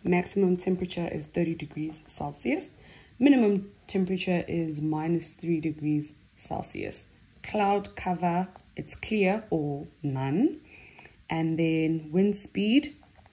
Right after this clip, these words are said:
ten knots. And then wind direction. So remember to draw your imaginary axis, and by look of things, it would be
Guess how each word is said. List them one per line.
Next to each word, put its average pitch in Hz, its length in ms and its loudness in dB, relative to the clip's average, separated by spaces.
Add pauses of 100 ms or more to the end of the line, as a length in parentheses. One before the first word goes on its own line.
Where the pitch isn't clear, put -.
(100)
ten 180 560 4
knots. 165 600 -4 (320)
And 175 140 6
then 185 320 6
wind 175 400 0
direction. 151 640 -6
So 180 100 -4
remember 175 580 0 (440)
to 180 160 0
draw 165 480 2
your 156 480 -2
imaginary 156 880 -2 (420)
axis, 214 760 -2
and 151 720 0 (680)
by 156 160 2
look 160 180 -2
of 233 120 -2
things, 240 520 2
it 165 160 -2
would 175 320 -4
be 156 400 -2